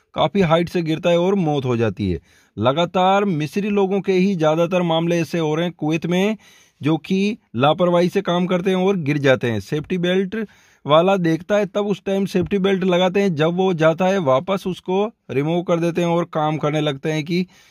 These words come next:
खुले से आसानी से काम कर रहे हैं, लेकिन उनकी जान को खतरे में डालने के बाद काम करते हैं।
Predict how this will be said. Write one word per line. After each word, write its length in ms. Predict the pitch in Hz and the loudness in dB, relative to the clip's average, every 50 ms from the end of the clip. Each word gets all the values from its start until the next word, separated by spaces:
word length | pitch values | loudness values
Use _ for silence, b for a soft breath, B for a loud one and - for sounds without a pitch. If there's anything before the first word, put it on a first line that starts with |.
| b b b | b b b
खुले 260 | - - 151 151 151 | -2 0 2 2 2
से 100 | 143 175 | 2 2
आसानी 380 | 160 147 139 135 151 147 160 156 | 2 2 2 0 -2 -2 -2 -4
से 100 | 160 160 | -4 -6
काम 280 | - 151 147 147 147 143 | -4 -4 -4 -4 -4 -4
कर 140 | 147 147 | -4 -4
रहे 100 | 147 160 | -2 -2
हैं, 60 | 160 147 | -2 0
लेकिन 340 | 135 135 139 - 165 165 | 0 -2 -2 -2 -4 -4
उनकी 800 | 160 160 165 170 170 165 _ _ _ _ _ - 170 170 175 190 | -2 -2 -2 -4 -4 -6 _ _ _ _ _ -6 -4 -2 0 0
जान 340 | 180 147 131 135 135 139 143 | 0 2 2 2 2 0 -2
को 140 | 135 165 170 | -4 -4 -6
खतरे 340 | - - 151 - - 139 135 | -4 -6 -8 -6 -2 -2 -2
में 160 | 147 156 151 | -2 -2 0
डालने 360 | 131 123 120 117 117 117 110 | 0 0 0 0 0 -4 -4
के 80 | 113 110 | -4 -2
बाद 240 | 104 98 101 95 - | -2 -2 -2 -4 -4
काम 240 | - 90 87 85 | -6 -8 -8 -6
करते 280 | - - 80 - - - | -8 -8 -10 -12 -12 -16
हैं। 140 | - 113 | -16 -16